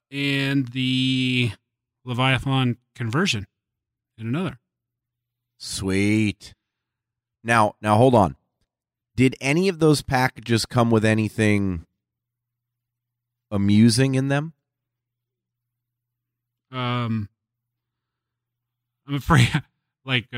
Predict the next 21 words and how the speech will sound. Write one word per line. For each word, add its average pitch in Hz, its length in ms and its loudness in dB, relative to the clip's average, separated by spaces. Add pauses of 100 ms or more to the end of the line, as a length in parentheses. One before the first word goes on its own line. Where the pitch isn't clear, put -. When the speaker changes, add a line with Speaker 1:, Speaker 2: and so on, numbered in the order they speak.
(120)
Speaker 1:
w-, 107 180 -10
uh, 110 480 -6 (1120)
what 127 100 -10
do 131 60 0
you 120 60 0
mean? 143 260 4
Speaker 2:
Damn 196 180 4
it, 208 220 0
Carrie. 190 760 4 (960)
Speaker 1:
<laughs> 679 160 -6 (2000)
Speaker 2:
I 147 160 2
told 190 280 2
him 190 80 -2
at 175 180 2
O 147 200 6
H 139 300 2
B 135 280 2
he 123 220 -4
needed 123 500 0
to 117 140 0
send 117 680 2